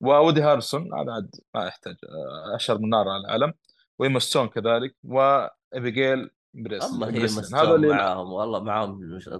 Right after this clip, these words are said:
Speaker 2: ش-، ش-، شلة، يعني.
Speaker 1: إيه، ولا و-، <laughs> شوف، الجزء الأول صغير والجزء الثاني شوي كبرت. <laughs> كم فرق؟ عشر سنوات. ف-،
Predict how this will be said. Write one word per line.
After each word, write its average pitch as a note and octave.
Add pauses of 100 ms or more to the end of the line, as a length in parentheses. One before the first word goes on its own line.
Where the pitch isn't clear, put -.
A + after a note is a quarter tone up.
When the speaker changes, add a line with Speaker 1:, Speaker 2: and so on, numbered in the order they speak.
(140)
Speaker 2:
ش-، -
ش-، - (320)
شلة، B2+
يعني. C#2+ (440)
Speaker 1:
إيه، F3+
ولا D3+
و-، B2
<laughs> A2+ (360)
شوف، F#3+
الجزء D3+
الأول E3+
صغير D#3+
والجزء C3
الثاني A#2
شوي A#2+
كبرت. G2 (340)
<laughs> D#3
كم -
فرق؟ G#2+
عشر A#2
سنوات. G2+ (140)
ف-، C3+